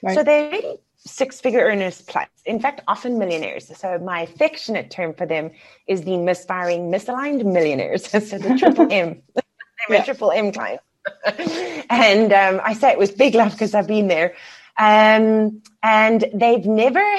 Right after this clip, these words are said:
Speaker 2: yet felt, I wanna say, almost safe enough or even confident enough to be able to express that they're not actually happy. I've, it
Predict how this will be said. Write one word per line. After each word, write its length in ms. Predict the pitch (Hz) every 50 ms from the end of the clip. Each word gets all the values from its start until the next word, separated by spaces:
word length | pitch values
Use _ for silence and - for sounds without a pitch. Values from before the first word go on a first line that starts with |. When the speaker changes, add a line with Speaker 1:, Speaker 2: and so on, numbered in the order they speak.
| 349 -
Speaker 2:
yet 340 | 160 165 233 220 226 220
felt, 440 | - - - - 208 190 190 190 - -
I 100 | 180 180
wanna 220 | 175 190 226 269
say, 200 | 240 - 339 330
almost 360 | 302 254 208 190 - - - -
safe 300 | - 196 277 269 - 320
enough 240 | 311 320 349 349 -
or 200 | - - 196 - _ _ _ _ _
even 320 | - 285 - 302 233 156
confident 580 | - - - 240 277 269 - 254 214 208 190 -
enough 200 | 180 170 160 160 _ -
to 180 | 143 170 - _ _ _ _ -
be 60 | 196
able 240 | 202 233 233 392 403
to 180 | - - - 226
express 840 | 196 - 185 - - - - - - 302 226 - 151 220 - _ _ _ _ _ _ _ _ _ _ _ -
that 140 | 202 202 202
they're 180 | 202 196 185
not 540 | 175 170 170 170 180 190 190 175 131 - -
actually 380 | - _ - - - 165 165 160
happy. 580 | - - 285 - - - - - - - _ _ _ _ _ _ _ _ -
I've, 180 | 208 202 175 - _ _ _ _ -
it 160 | 214 220